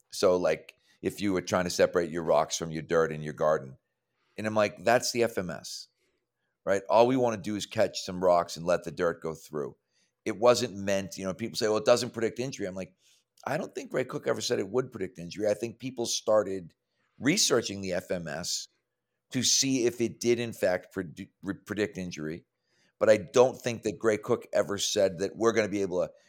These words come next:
a-, and then, like I said, pick your words. He might have said somewhere along the way, "Hey, people that score less than sixteen are more likely to be injured." But then other people sort of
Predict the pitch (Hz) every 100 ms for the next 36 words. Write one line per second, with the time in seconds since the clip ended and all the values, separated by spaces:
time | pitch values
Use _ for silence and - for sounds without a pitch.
0 | _ _ 135 139 139 135 135 131 123 120
1 | 160 - 135 - 120 131 139 208 135 127
2 | 131 123 - 143 - 113 104 101 101 101
3 | 95 110 120 101 - _ _ _ - _
4 | _ _ 190 - 143 139 123 117 - 131
5 | 117 110 107 - 101 92 87 - _ _
6 | _ - 135 - 123 107 98 101 98 98
7 | 95 92 90 85 78 - _ _ _ _
8 | _ _ _ _ _ _ _ _ _ _
9 | - - 139 113 - - _ _ _ _
10 | _ _ _ _ _ _ 101 92 - 98
11 | 127 123 117 113 120 117 - 110 98 -
12 | 107 98 80